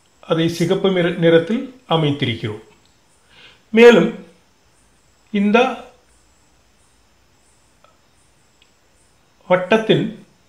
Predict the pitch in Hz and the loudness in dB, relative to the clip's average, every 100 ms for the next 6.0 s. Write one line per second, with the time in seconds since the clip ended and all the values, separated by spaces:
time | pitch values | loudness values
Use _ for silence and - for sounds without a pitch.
0 | _ _ 208 214 269 247 214 180 165 - | _ _ 4 4 4 4 4 4 2 0
1 | 175 262 - _ _ - 233 240 226 226 | -6 -6 -16 _ _ 2 4 6 4 2
2 | 240 214 180 170 170 165 170 - 160 139 | 0 -2 0 0 2 2 0 0 -2 -2
3 | 135 - 113 107 107 107 - 135 147 147 | -4 -4 -6 -6 -12 -12 -4 -2 0 -2
4 | 196 156 156 156 175 170 175 165 175 226 | -2 0 0 0 0 2 2 2 0 -2
5 | 135 139 160 - 185 226 160 160 170 | -6 -4 -4 -4 -4 -2 -2 -2 0